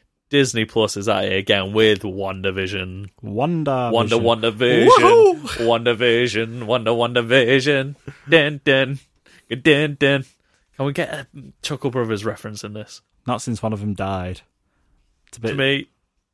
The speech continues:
Speaker 2: No.
Speaker 1: To me.
Speaker 2: Just to
Speaker 1: To
Speaker 2: me.
Speaker 1: me.
Speaker 2: Forever.
Speaker 1: <laughs> To me.
Speaker 2: To me.
Speaker 1: <laughs> Oh, that makes me sad.
Speaker 2: I know. It's a sad
Speaker 1: Uh,
Speaker 2: time.
Speaker 1: But yeah, WandaVision.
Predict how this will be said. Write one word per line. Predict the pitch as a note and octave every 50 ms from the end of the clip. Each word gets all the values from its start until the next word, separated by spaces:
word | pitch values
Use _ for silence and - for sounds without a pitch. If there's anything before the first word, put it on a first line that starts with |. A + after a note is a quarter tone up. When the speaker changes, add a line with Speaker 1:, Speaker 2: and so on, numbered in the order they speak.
| _ _
Speaker 2:
No. | C3+ - D#3+ D#3 D3 E3 F#3 G#3 G#3 F#3
Speaker 1:
To | F3
me. | E3 E3 E3 D#3+ D#3 - - E4+ - _ _ - - - - _ -
Speaker 2:
Just | - C#3+ - - - -
to | -
Speaker 1:
To | -
Speaker 2:
me. | A#2+ B2+ D3 D3 F3+ F#3
Speaker 1:
me. | G#3+ D#4 - - - -
Speaker 2:
Forever. | - E3+ F3 F3 F#3 F#3+ G3 G3 G#3
Speaker 1:
<laughs> | A3
To | - G4+ E4+ C#4+ B3 D#4 -
me. | C#4 C4 D#4+ - _ - - _ _
Speaker 2:
To | - G3
me. | F#3+ G#3 G3 F#3 F3 F#3 G3+ G3+
Speaker 1:
<laughs> | - - - - - D5 C#5 F#4+ C5 B4 A#4+ _ _ _ _ _ _ _ _ _ _ _ _ _ - G3+
Oh, | F#3 F#3 - - F#3+ E3+ D3 D3+ E3 F#3 - _ _ _ C4 D4 D4+ D#4+ - E4 C#4 -
that | - D4+ F#3+
makes | F3 F#3 - -
me | D#3 D#3
sad. | - - - F#3 F3 E3+ D#3+ D#3+ - - - - - -
Speaker 2:
I | F2 F2
know. | F2 E2+ E2+ E2+ F2 - _ _ _ _ _ _ _ _ _
It's | - -
a | D3+ D#3+
sad | E3
Speaker 1:
Uh, | D#3 D#3 D3+ D3+ D3+ D3+
Speaker 2:
time. | - F#2+ F#2+ G2 - _ _ _ _ _ _
Speaker 1:
But | - C3+
yeah, | C#3+ E3 E3
WandaVision. | C#3+ C#3 D3+ D#3+ D#3 D3 C#3+ D3 C#3 C3 D3 C3 A#2